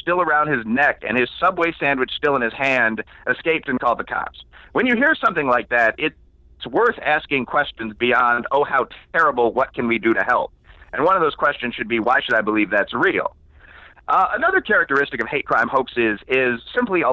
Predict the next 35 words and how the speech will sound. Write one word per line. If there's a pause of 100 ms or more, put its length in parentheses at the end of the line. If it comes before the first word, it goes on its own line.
(140)
lack (120)
of
evidence. (880)
Um,
one
of
the
things
that
people (100)
complain
constantly
about,
both
in
the (100)
U
S
A
and
the (100)
Anglosphere
more
broadly,
is
the
presence
of
cameras
everywhere. (640)
If
you, (520)
quote
unquote,
hook